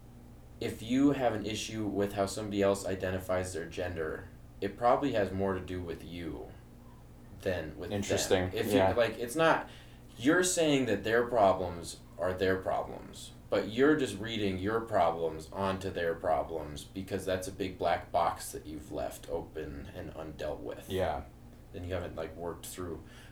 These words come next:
Speaker 1: complicated issues of what it feels like to be a human and how, like,
Speaker 2: Yeah, right.
Speaker 1: yes, these restrictive gender boxes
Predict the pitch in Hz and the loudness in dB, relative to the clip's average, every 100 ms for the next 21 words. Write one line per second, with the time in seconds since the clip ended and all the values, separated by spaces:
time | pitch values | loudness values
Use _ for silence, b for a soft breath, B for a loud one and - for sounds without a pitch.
0 | - - - 180 - 165 151 - 185 - | -12 -4 -2 -2 0 2 2 2 0 0
1 | 104 110 98 127 - 135 143 101 101 104 | -4 -6 0 0 2 2 4 2 0 -2
2 | 101 127 151 85 78 87 95 98 92 92 | -2 0 2 0 -4 -6 -2 -2 2 6
3 | 156 156 - 107 143 151 127 143 135 120 | 8 8 4 0 0 4 6 6 4 -2
4 | 113 104 - 127 127 98 - 113 127 95 | -4 -4 0 -2 -2 -6 -2 0 0 4
5 | 90 90 - 95 95 | 4 2 0 -4 -4